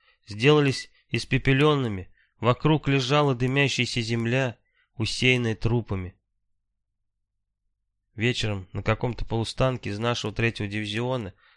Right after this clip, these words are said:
собралось около сотни человек, полуобезумевших, оглохших, изорванных, обожжённых,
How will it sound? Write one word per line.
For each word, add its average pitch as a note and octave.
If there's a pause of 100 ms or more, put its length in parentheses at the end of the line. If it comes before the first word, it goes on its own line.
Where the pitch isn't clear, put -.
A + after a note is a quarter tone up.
собралось B2+
около A#2
сотни A2+
человек, A2 (320)
полуобезумевших, A2+
оглохших, A2+
изорванных, A2
обожжённых, A2+